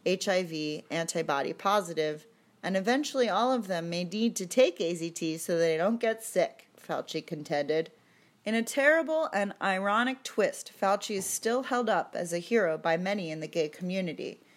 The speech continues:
According to Farber, the majority of those in the aids-afflicted and medical communities held the drug up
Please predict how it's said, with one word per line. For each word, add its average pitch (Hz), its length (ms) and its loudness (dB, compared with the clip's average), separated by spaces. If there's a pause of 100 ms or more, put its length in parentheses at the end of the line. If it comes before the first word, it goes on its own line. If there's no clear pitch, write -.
(260)
According 233 480 2
to 214 100 -8
Farber, 160 560 0 (480)
the 202 80 -4
majority 262 560 2
of 262 160 0
those 185 480 4
in 190 160 -4
the 185 100 -6
aids-afflicted 208 880 -2
and 175 120 -2
medical 214 380 -2
communities 165 720 -4
held 180 220 0
the 226 60 0
drug 214 360 0
up 156 240 -2